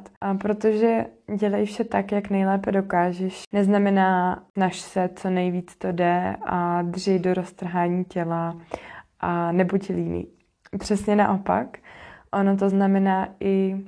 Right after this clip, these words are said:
nedělej to lépe, než dokážeš. A neodsuzuj se za to, že to nedokážeš lépe,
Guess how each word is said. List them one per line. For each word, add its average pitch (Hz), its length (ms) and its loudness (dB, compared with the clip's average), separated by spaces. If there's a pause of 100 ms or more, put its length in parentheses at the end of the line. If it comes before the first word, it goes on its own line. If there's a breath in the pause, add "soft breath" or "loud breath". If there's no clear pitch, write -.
(180)
nedělej 202 520 4
to 220 380 -4
lépe, 208 580 2 (120)
než 190 260 -2
dokážeš. 185 840 -6 (560 loud breath)
A 185 420 0
neodsuzuj 202 720 0
se 202 140 -4
za 190 140 0
to, 202 140 -2
že 202 140 2
to 202 160 -6
nedokážeš 190 760 -2
lépe, 180 500 -4